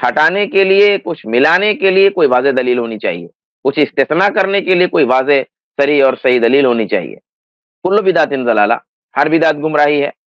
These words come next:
अब इसलिए हर तकसीम ख़त्म है इसके सामने।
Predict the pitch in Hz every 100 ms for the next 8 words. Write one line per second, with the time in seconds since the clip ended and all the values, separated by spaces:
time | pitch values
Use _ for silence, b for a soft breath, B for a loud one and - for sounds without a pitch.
0 | _ _ _ _ _ - 135 - - _
1 | - 139 135 151 180 135 113 165 214 208
2 | - 156 - 180 165 139 143 131 117 -
3 | 117 107 95 90